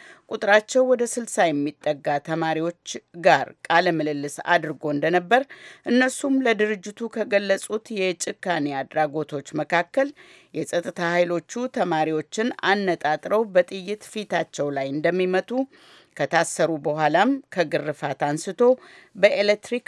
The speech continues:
ማንዘር እንዲሁም ሴቶች ተማሪዎች ላይ አስገድዶ የመድፈር ጥቃት እንደሚፈጸም ሂውማን ራይትስ ዋች በሪፖርቱ ገልጿል። ከተቃዋሚዎቹም በኩል የተወሰኑ በውጭ ባለሀብቶች የተያዙ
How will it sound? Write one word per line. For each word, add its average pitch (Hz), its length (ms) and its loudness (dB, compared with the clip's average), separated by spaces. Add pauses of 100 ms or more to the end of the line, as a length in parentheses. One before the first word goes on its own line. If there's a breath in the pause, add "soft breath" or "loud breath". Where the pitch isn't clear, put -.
ማንዘር 165 520 0 (180)
እንዲሁም 165 520 0
ሴቶች 190 480 -6
ተማሪዎች 151 640 -2
ላይ 220 180 6 (420 loud breath)
አስገድዶ 208 640 -2 (180)
የመድፈር 160 720 -2 (340)
ጥቃት 151 420 -2
እንደሚፈጸም 180 840 -2 (420 loud breath)
ሂውማን 247 400 -2
ራይትስ 196 400 2
ዋች 165 320 2 (420)
በሪፖርቱ 175 1160 0
ገልጿል። 147 500 -2 (580 soft breath)
ከተቃዋሚዎቹም 156 1000 2
በኩል 214 400 0 (140)
የተወሰኑ 196 720 -2 (140)
በውጭ 160 360 -4 (120)
ባለሀብቶች 156 800 -4 (140)
የተያዙ 143 520 -4